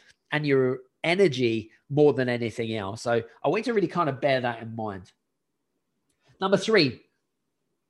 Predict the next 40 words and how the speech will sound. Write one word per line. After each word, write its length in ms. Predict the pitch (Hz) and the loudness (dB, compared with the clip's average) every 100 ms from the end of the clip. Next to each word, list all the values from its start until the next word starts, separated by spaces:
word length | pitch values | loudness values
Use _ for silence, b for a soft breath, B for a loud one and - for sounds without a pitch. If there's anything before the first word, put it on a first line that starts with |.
| _ _ - | _ _ -4
evaluate 480 | 143 151 156 151 151 | 0 4 6 6 2
the 60 | 135 | 0
problem. 360 | - 139 110 | 2 2 2
Now, 120 | 123 143 | -2 0
now, 200 | 156 156 - | 0 0 -2
now 120 | 156 | 2
there's 360 | 156 156 151 - b b b _ _ 156 | 4 4 2 -6 b b b _ _ 0
the, 220 | 156 156 156 | 0 0 2
there 200 | 160 160 | 4 4
is 140 | 143 | 2
a 60 | 147 | -2
two-step 600 | - 254 254 - 208 - | 0 0 0 2 0 0
formula 440 | - 170 127 120 | 0 0 2 0
that 140 | 123 127 | 0 0
I 140 | 139 | 0
use 680 | 139 131 120 104 98 110 - b b - | 0 -2 -2 -2 -4 -8 -14 b b -6
in 120 | 143 | 0
order 180 | 139 139 | 2 2
to, 280 | 147 135 - | -2 -6 -6
to 180 | - 139 | -2 0
evaluate 1200 | 120 107 151 165 175 180 147 117 107 107 113 _ 123 | 0 0 2 4 4 2 2 0 -2 -2 -6 _ -10
the 80 | |
problem 460 | 117 - 131 120 113 | -8 0 0 2 -2
itself, 480 | 113 - 123 98 90 | -6 -6 -4 -4 -8
okay? 360 | 92 117 135 - b b | -8 -4 -6 -8 b b
So 160 | - 143 | -6 -2
the 100 | 160 | 0
number, 280 | 208 208 - | 0 -2 -12
so 160 | - 151 | -2 0
the 100 | 139 | 0
first 320 | 160 220 208 | 2 0 0
one 140 | 160 135 | -4 -4
that 60 | |
I 100 | 127 | -4
wanted 240 | 120 123 117 | -4 -4 -8
to 60 | |
share 240 | - 131 117 | -4 -2 -2
with 180 | 117 | -4
you 140 | 117 113 | -4 -2
is, 300 | 117 117 | -2 -4